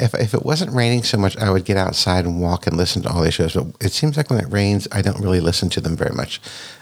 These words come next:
um, 'cause I'm doing other things in the day. So, um, don't worry, I'll get, I'll get caught up. But that's really just for, like, 'cause I listened to one, um, Mix Minus, uh,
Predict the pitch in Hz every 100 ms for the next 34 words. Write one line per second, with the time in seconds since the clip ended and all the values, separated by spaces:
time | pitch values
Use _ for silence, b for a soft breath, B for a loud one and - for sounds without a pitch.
0 | B 85 85 80 78 - - 101 95 98
1 | 95 87 92 90 90 85 82 85 76 85
2 | 64 71 - - 87 82 76 - _ _
3 | B B B B B - 87 87 139 92
4 | 82 95 95 - 98 98 - 95 - -
5 | 80 - - - - - 113 - - -
6 | 104 90 - 85 - - 80 76 B B
7 | B B B B B B - 123 - 131
8 | 151 165 180 - 110 110 104 101 101 110
9 | 90 80 80 - B B B B B 107
10 | - 110 92 90 85 - - - 82 80
11 | 73 73